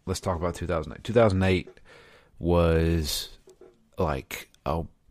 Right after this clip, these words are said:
crazy good year for video games, if I remember correctly. Um, and Dead Space was definitely one of 'em.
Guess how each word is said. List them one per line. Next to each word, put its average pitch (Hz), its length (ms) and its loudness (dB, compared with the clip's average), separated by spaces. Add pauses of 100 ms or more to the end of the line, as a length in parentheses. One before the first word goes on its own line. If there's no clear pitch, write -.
crazy 104 600 2
good 135 320 -2
year 135 220 -4
for 135 160 -4
video 139 320 -4
games, 139 560 -8
if - 160 -6
I 127 60 2
remember 131 360 -2
correctly. 143 540 -6 (1300)
Um, 80 640 0 (240)
and 80 360 0
Dead 90 220 2
Space - 300 0
was 85 100 -6
definitely 82 420 -4
one 82 160 -2
of 92 120 -4
'em. 98 240 -6